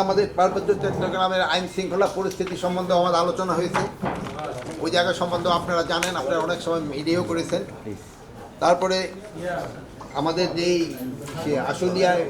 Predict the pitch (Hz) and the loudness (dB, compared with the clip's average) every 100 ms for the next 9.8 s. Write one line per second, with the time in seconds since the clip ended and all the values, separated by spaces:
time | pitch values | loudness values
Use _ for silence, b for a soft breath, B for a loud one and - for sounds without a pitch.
0 | - 110 120 - - - 160 175 190 180 | -4 -8 -8 -8 -8 -2 0 2 4 4
1 | 180 170 180 175 170 170 170 135 131 180 | 4 2 2 2 2 2 2 0 2 2
2 | 175 165 - - 165 165 160 185 180 196 | 2 2 -4 -10 -8 -4 0 2 4 4
3 | 190 190 180 180 180 185 180 190 180 180 | 4 6 6 6 6 6 6 4 2 2
4 | 175 190 208 - - - - - - 160 | 0 -2 -4 -8 -16 -14 -12 -12 -4 4
5 | 170 170 180 175 175 175 175 185 180 127 | 4 6 4 4 2 0 -2 -6 -10 -10
6 | 135 - 123 147 151 156 180 - 202 180 | -12 -12 -12 -10 -4 2 2 4 2 4
7 | 147 185 185 185 196 185 185 190 185 - | 4 6 6 4 2 2 0 0 0 -2
8 | - 202 196 - 151 160 180 196 185 180 | 0 0 0 -2 -2 0 2 4 4 4
9 | 180 180 180 190 175 180 170 185 | 4 6 4 2 0 0 0 -6